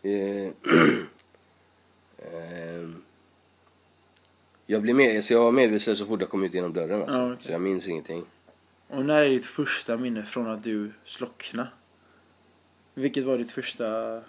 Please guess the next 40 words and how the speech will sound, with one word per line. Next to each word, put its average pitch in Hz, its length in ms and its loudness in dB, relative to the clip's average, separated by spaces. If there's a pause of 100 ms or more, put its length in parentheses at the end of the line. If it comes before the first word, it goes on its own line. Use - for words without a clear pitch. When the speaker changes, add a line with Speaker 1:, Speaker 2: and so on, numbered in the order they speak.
(400)
Speaker 2:
t-, 120 80 -10
medvetna 123 1120 -2
tillstånd? 131 440 2
Speaker 1:
Efter 147 280 6
det, 120 120 8
menar 117 240 6
Speaker 2:
Ja, 139 60 4
Speaker 1:
du? 135 60 4
Speaker 2:
efter 139 220 -6
det. 131 120 -4
Speaker 1:
Det 90 80 -2
var 104 160 4
långt 104 280 2
senare. 73 340 -6
Det 78 80 -12
var 90 80 -2
två 104 220 -2
månader 90 260 -2
eller 87 80 -8
någonting. 95 300 -8 (800)
Speaker 2:
Och 123 100 -6
var 131 100 2
du 127 100 2
i - 20 0
Linköping 131 500 -2
då? 113 120 -6 (340)
Speaker 1:
Då 95 120 -2
var 98 80 4
jag 95 80 4
i - 20 2
Linköping. 80 560 -6 (260)
Speaker 2:
Brännskadeintensiven? 110 960 -4 (500)
Speaker 1:
Exakt. - 600 -8
Speaker 2:
Mm. 113 220 -14 (420)
Speaker 1:
Eh, 78 80 -12 (1600)
ja, 90 260 4
ungefär 104 260 0
två - 220 -6
månader 87 300 -4
efter. 80 280 -10